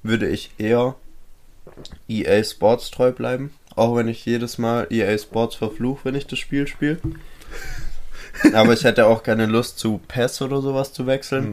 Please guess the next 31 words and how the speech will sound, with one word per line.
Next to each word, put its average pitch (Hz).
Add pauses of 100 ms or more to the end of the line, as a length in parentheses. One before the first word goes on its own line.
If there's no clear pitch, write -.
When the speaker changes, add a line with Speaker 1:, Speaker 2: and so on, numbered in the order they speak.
Speaker 2:
Mhm. 110 (600)
Speaker 1:
Deswegen, 113
wenn, 113
dann 131
würde 120
ich 117
mir 117
dann, 113 (1600)
oh 110
Gott, 104 (440)
wie 113
heißt 117
denn 104
das 101
neue 101
Spiel? -
Ich 104
glaub, 101 (180)
E 113
A - (280)
F 110
C 139
oder 139
so. 139 (460)
Speaker 2:
Keine 117
Ahnung. 123
Speaker 1:
Irgendwie 117
so 117 (300)
wollen 113
die, 107 (680)
ähm, 101